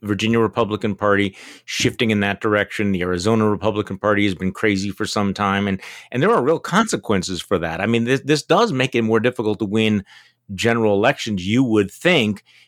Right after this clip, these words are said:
because it sounds like these folks are more interested in talking to themselves than it is, than they are talking to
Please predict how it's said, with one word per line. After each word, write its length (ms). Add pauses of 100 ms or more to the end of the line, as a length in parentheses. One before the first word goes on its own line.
(180)
because 280
it 120
sounds 380
like 220
these 160
folks 340
are 40
more 220
interested 260
in 80
talking 340
to 80
themselves 920
than 120
it 100
is, 360
than 240
they 80
are 200
talking 520
to 340